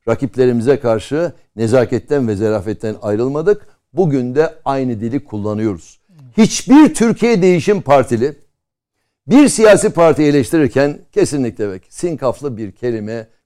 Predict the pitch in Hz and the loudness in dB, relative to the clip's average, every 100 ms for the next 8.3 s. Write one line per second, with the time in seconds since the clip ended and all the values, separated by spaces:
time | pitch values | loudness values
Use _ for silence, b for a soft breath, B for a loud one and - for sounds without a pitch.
0 | - 110 104 101 110 92 - _ _ _ | -12 -8 -6 -6 -8 -10 -18 _ _ _
1 | _ 117 151 165 - - _ _ _ 131 | _ 2 2 2 -8 -20 _ _ _ -6
2 | - 139 147 170 165 139 131 - 139 131 | -2 2 2 2 2 0 0 2 4 6
3 | 95 - _ - 123 131 143 147 - 123 | 2 -8 _ -4 2 2 4 2 2 0
4 | 120 117 123 - 117 92 - 98 123 117 | 0 0 -2 -2 -6 -6 -12 -4 -2 -2
5 | - 110 110 117 113 120 95 b b 107 | -4 -4 -2 -2 -2 -4 -4 b b -6
6 | 113 120 107 139 123 - 110 113 123 - | -2 -2 -4 -2 -4 -4 -4 -2 -2 -4
7 | 104 - 113 92 107 - 123 - 110 110 | -10 -8 -10 -6 -6 -6 -8 -4 -2 -2
8 | 107 107 92 | -4 -6 -8